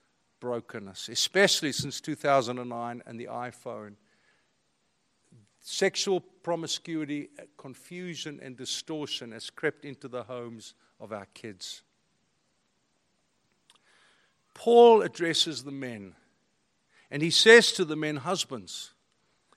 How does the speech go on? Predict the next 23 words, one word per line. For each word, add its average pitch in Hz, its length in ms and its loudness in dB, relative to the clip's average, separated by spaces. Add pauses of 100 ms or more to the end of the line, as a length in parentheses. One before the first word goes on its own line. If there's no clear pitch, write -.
he - 60 -10
says, 165 260 4
"what 180 140 6
I 233 80 10
want 233 320 4
you 190 60 2
to 170 80 -2
do, 170 160 8
I 156 80 8
want 180 280 2
you 226 60 -6
to 196 100 -8
love 165 480 2 (380)
your 156 180 -4
wife," 151 440 0
and 143 160 -10
that 202 200 4
in 185 200 2
itself 190 500 6
leaves 170 540 2
room 190 340 -8
for 165 220 -10
negotiation. 147 1040 -6